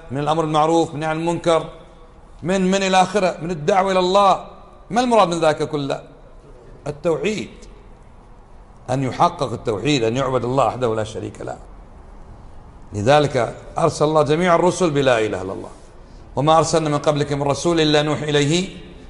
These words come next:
أنه لا إله إلا أنا فاعبدون". "ولقد بعثنا في كل أمة رسولا أن اعبدوا الله واجتنبوا الطاغوت".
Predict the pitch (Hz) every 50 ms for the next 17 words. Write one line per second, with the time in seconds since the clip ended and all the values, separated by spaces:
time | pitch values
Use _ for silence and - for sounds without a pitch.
0 | - - - 123 135 135 123 123 123 131 139 143 139 131 135 127 120 113 117 117
1 | 110 107 104 - - 92 - - 98 104 101 104 110 139 143 - - - - -
2 | - - - - - - - - - - - - - - - - - - - -
3 | - - - - - - - - - - - - - - - - - 127 147 160
4 | 143 165 160 151 165 156 170 143 160 165 147 160 151 - 180 180 175 170 170 170
5 | 170 170 175 170 160 156 - 170 165 147 131 131 135 147 143 147 147 151 156 156
6 | 156 156 156 160 165 - - 170 139 - - - - - - - - - - -
7 | - 139 131 - - 156 156 156 143 147 151 156 147 151 143 160 165 139 - -
8 | -